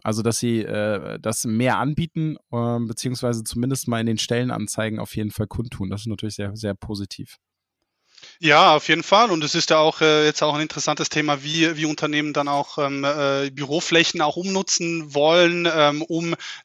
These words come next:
Speaker 2: den, äh, den, ähm, den Angestellten auch die Mö-, vermehrt die Möglichkeit geben, auch sich, ja, sagen wir so, Begegnungsräume zu schaffen. Ähm, also das heißt, die, die Büros werden nicht einfach abgeschafft, sondern es wird umfunktioniert, damit man besser, ähm, auch gemeinsam arbeiten kann,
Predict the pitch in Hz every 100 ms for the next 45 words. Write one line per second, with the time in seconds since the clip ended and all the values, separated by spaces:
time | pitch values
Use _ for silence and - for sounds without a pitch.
0 | - 147 147 143 143 143 147 160 156 156
1 | 170 151 143 139 139 139 139 139 156 165
2 | 147 143 147 - 151 156 143 147 151 160
3 | 156 - - 147 156 156 156 - 160 147
4 | 156 151 143 - - - - - - _
5 | 120 151 143 143 135 131 139 143 139 160
6 | 170 143 143 160 165 - 160 156 156 -
7 | 160 160 156 147 147 147 143 147 - 151
8 | 147 160 160 - - 160 147 160 156 151
9 | 160 151 151 151 147 147 - - - 185
10 | 202 - 156 156 151 147 147 175 175 165
11 | 151 - 151 156 143 143 143 131 147 -
12 | 151 147 151 143 139 139 143 135 - 143
13 | 143 143 143 151 143 143 151 - 135